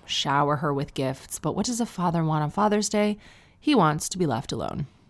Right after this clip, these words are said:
I have the screen. I'm watching Fred. He's been asleep for thirty minutes. And he is what we call in our family on the wig,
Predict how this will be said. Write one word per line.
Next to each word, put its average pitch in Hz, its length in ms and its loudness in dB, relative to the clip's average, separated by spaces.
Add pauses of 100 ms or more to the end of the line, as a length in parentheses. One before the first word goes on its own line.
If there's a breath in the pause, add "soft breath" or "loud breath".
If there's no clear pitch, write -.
(680 soft breath)
I 156 60 -2
have 156 180 0
the - 60 -6
screen. 175 340 2
I'm 151 160 2
watching 143 300 -4
Fred. 165 320 -2
He's 170 180 -8
been 165 140 -4
asleep 175 340 -4
for 160 220 -4
thirty 220 280 0
minutes. 151 460 -2 (600 loud breath)
And 190 120 2
he 233 200 4
is 240 240 2
what 180 160 2
we 165 80 -2
call 160 220 -2
in 151 80 0
our 170 120 0
family 170 560 0 (300)
on 151 500 2 (180)
the 156 180 -2
wig, 120 460 -4